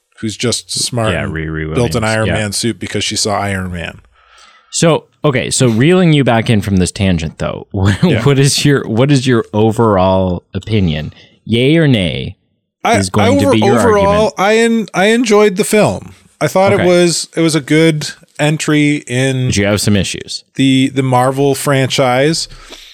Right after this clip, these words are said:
Speaker 1: I don't think it's the worst film ever. It's not a Thor two. It's not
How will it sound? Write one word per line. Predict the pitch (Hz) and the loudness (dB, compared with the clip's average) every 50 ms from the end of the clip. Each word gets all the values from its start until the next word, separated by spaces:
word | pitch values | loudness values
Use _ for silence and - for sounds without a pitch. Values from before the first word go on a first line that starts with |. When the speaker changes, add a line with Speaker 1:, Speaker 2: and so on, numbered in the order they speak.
| - - _ - | -20 -14 _ -4
Speaker 1:
I | 123 117 | -4 -4
don't | - _ - 135 123 127 123 127 | -4 _ -2 0 0 0 -2 -2
think | - 139 127 127 - | -2 -4 -2 0 0
it's | 135 123 - - | -2 -2 -2 -6
the | - 120 113 101 95 117 113 | -6 -8 -8 -4 -2 0 0
worst | 110 98 104 107 117 120 - - - - | 0 0 -2 0 0 -2 -2 -4 -8 -8
film | - - 131 127 127 127 127 131 131 131 135 - | -4 -2 0 0 0 0 0 -2 -4 -6 -8 -6
ever. | - 117 113 110 113 131 135 127 | -4 -4 -2 0 0 0 2 0
It's | - - - 120 | 0 -2 -4 -2
not | 123 123 123 | -2 0 0
a | 120 113 | -2 -2
Thor | - - - - - 127 120 120 120 120 120 120 | -4 -8 -12 -8 -4 -4 -2 0 0 0 0 -2
two. | - - - 127 123 127 127 123 120 | -2 -2 0 0 2 2 2 2 0
It's | 117 - - 120 | 0 -2 -4 -4
not | 120 120 117 117 - | -4 -2 -2 -4 -4